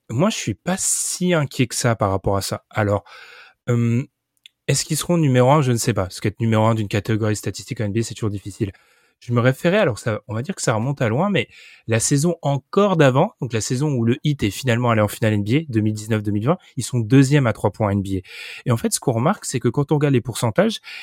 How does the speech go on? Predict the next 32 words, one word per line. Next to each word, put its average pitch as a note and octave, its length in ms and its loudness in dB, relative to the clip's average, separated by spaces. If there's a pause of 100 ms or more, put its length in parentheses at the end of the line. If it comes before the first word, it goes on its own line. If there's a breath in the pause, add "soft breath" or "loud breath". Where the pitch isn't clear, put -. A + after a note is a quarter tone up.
(100)
c'est - 340 0 (120)
une F3 180 2
partie F3+ 260 0
de D3+ 60 4
la C#3 60 4
N B2 120 2
B C3+ 120 2
A F3+ 60 2
qui - 160 -4
a F#2+ 80 0
plongé, C#3+ 680 0 (320 loud breath)
alors A#2 200 2
que B2+ 120 0
le A#2+ 200 0
Heat G3 200 -6
s'est - 320 -2
maintenu, B2+ 500 -2
voire A2 300 0
a G#2 80 0
un B2 100 0
petit - 180 -8
peu C3+ 140 2
augmenté. A2 460 2 (480 loud breath)
Euh, A2+ 120 2
globalement, C#3+ 440 4
je - 120 -4
trouve D#3 220 0
que B2 240 2
dans A#2+ 140 0
leur A#2+ 160 2
structure - 400 0
offensive, C3+ 580 0